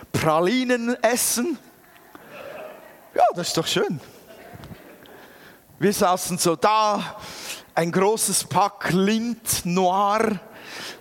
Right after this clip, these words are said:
Pralinen, das ist phänomenal, also die dunklen Pralinen von Lindt, Hammer.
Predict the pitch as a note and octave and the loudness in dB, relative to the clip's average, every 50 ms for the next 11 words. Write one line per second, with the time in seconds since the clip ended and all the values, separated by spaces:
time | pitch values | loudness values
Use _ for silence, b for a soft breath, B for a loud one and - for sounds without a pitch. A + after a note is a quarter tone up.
0 | B - D3+ F#3 F#3 F3+ F#3+ G3+ A3 G#3+ G#3 F#3 D#3+ D3 D#3 D3 C#3 C#3+ - - | B 0 2 4 4 4 4 2 2 0 0 -2 -2 -2 -2 -2 0 0 -2 -2
1 | - - - - - - - - - E3 F#3+ G3 F#3 F3+ F3+ E3 E3 D3+ C#3+ C#3+ | -2 -2 -4 -6 -8 -10 -10 -4 0 2 2 4 4 2 0 2 2 2 2 2
2 | F3 A3 G3+ E3+ D3 C3 A#2+ C3 C#3+ - D3+ C3+ D3+ D3+ - F#3+ G3+ G#3+ G#3+ - | 2 2 2 2 2 2 0 0 0 -2 -2 -2 -2 2 2 2 0 0 0 0
3 | F#3 F3 D#3+ - - E3 D#3+ D#3+ E3+ G#3 G3+ F3+ D#3 - D#3 D#3 D#3 D#3 E3+ F#3+ | 0 0 0 0 2 2 4 4 2 0 -2 -4 -2 -2 -2 0 2 2 2 0
4 | G3+ G3 - - - B B B B B B B B B B B B - - F3 | -2 -6 -8 -10 -14 B B B B B B B B B B B B -2 0 0
5 | G#3 A#3 C4 A3+ F#3 D3 | 2 2 2 2 2 0